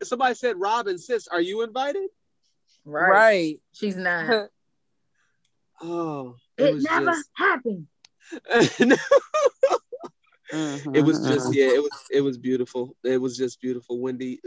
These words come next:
Speaker 1: I just, I approve. I approve. Um, but yes, so since we're talking about Housewives of Potomac, um, and we kind of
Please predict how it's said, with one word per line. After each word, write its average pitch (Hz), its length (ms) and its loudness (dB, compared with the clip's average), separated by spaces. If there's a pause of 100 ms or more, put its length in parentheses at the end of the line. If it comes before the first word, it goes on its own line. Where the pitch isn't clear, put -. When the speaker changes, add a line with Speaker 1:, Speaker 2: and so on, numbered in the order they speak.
Speaker 1:
I 123 80 -4
just, 127 300 -6
I 131 100 0
approve. 117 460 -6 (240)
I 131 100 0
approve. 156 460 0 (580)
Um, 165 480 2 (400)
but 190 180 2
yes, 247 400 0
so 226 220 -6
since 269 220 -8
we're 294 80 -8
talking 226 340 -2
about 175 260 -2
Housewives 156 520 -6
of 143 80 -10
Potomac, 135 480 -10 (640)
um, 147 340 0
and 262 260 0
we 254 180 -4
kind 233 280 -2
of 180 140 -6